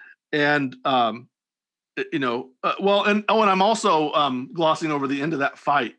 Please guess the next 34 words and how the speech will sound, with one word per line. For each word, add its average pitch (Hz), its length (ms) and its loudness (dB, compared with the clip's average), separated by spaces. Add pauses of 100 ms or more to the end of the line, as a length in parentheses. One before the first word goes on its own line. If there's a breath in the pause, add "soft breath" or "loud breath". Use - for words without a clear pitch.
scene 127 260 -10
too, 123 340 -2 (380 loud breath)
because 160 280 -2
there, 180 320 2
there's 180 320 0
a 160 80 0
great 156 760 -2
sequence 147 460 -8
where, 131 400 0 (420 soft breath)
um, 135 340 0
I 151 140 -2
think 214 300 -2
it's 175 200 -4
War 151 300 0
Child 101 480 -4 (640)
who 165 300 0
is, 151 440 -2 (140)
who 156 320 0 (240)
is 135 140 -8 (240)
fighting 190 300 2
with - 160 -4
Johnny 147 360 0
out 127 220 0
in 123 100 -10
the, 110 240 -8
in 135 80 -10
the 120 80 -8
yard. 139 280 0
That 135 180 -2
lawnmower 156 400 2
comes 135 180 -10
back 131 260 -2
into 120 140 -12
play. 127 460 -4